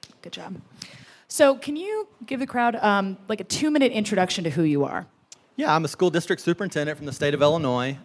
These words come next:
Speaker 2: uh, actually finishing up my fourteenth year. So, uh, I've been in the game for a while, which you could tell with all the gray hair. Uh, it's a very challenging job at times, but I love working with kids and with teachers, and, uh,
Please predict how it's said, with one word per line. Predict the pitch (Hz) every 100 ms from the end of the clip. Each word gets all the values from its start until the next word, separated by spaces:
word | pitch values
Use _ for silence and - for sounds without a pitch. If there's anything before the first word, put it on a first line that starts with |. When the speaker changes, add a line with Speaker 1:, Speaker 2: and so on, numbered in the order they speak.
| -
Speaker 2:
uh, | 120 117 117 117 -
actually | 135 135 - 135
finishing | 123 147 139 147
up | 143
my | 127
fourteenth | 123 160 165 - 156 -
year. | 131 123 135 - - _ _
So, | - - 131 120 120
uh, | 117 113 113 -
I've | 123 123
been | 131
in | 127
the |
game | 120 131 127
for | -
a | 123
while, | 113 120 135 143
which | 127
you | -
could | 123 -
tell | 123 123
with | 113
all | 127
the | 123
gray | 117 127 131
hair. | 131 123 143 - - _ _ -
Uh, | 123 120 113 117 120
it's | 120 131
a | 123
very | 120 135 143
challenging | 139 151 147 139 151
job | 123 139 139
at | 147
times, | 143 135 156 -
but | 135
I | 127
love | 135 131
working | 135 131 143
with | 123 107
kids | 147 156 175 - - - _ _
and | 123 120
with | 113
teachers, | - 143 - 147 143 143
and, | - 120 117 113
uh, | 113